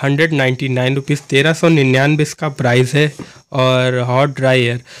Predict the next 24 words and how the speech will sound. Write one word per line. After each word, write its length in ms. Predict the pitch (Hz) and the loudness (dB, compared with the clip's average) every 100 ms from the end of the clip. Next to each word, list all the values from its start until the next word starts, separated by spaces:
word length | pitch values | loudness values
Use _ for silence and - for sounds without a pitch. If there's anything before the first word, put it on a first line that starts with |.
| - - | -20 -10
अ, 100 | 135 | -4
ये 240 | 131 147 151 | 0 0 0
हॉट 220 | 131 143 | 0 0
ड्रायर 320 | 139 143 151 | 0 0 0
मतलब 260 | 147 139 139 | -4 -6 -6
कि 160 | - | -4
जो 140 | 135 135 | -2 0
गर्म 280 | 131 147 | 2 2
हवा 160 | 151 156 | 0 0
है 60 | 151 | -2
उसे 220 | - 139 | -2 -2
नहीं 300 | 127 131 139 | 0 0 0
देता 280 | 135 131 147 | -2 -4 -4
है, 120 | 156 | -2
ये 100 | 156 - | -4 -6
ठंडी 340 | - 131 143 | -4 -2 0
हवा 200 | 143 135 | -2 -2
को, 320 | 139 - 165 170 - _ _ _ - | -6 -6 -8 -8 -18 _ _ _ -10
अ, 140 | 127 | -6
देता 320 | 123 127 127 | -4 -4 -2
है, 220 | 147 160 | -2 -2
मतलब 280 | 165 131 139 | -4 -6 -4
कि 80 | 147 | -4
cold 480 | 139 - 131 123 | -6 -6 -4 -4